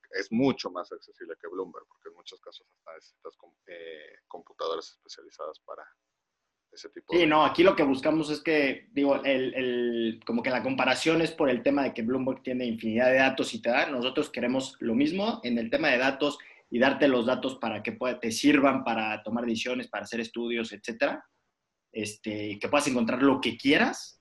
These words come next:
Speaker 2: del tema del retail. Digo, hoy estamos empezando, no vas a encontrar lo que quieras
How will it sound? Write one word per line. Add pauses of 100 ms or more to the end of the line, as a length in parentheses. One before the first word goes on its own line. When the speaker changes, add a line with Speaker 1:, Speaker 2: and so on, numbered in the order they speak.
(100)
Speaker 2:
del
tema
del
retail. (260)
Digo,
hoy
estamos
empezando,
no
vas
a
encontrar
lo
que (180)
quieras